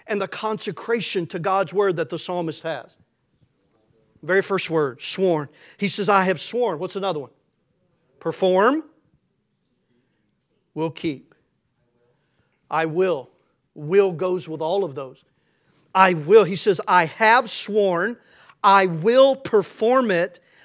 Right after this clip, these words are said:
I will keep thy righteous judgment."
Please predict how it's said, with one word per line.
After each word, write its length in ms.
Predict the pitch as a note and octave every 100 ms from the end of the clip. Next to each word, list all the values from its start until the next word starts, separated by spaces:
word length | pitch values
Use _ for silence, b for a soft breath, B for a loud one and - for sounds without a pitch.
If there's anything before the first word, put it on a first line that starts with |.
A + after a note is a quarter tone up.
| b -
I 220 | G3 F#3
will 720 | E3 D#3 B3 C#4 B3+ A3 F#3 _ -
keep 580 | - D4+ C#4+ G3+ - - _ _ _ _
thy 300 | D3 G#3+ A#3
righteous 560 | A3+ G3+ G#3 - F#3+ -
judgment." 460 | D#3+ A#3 A3 F#3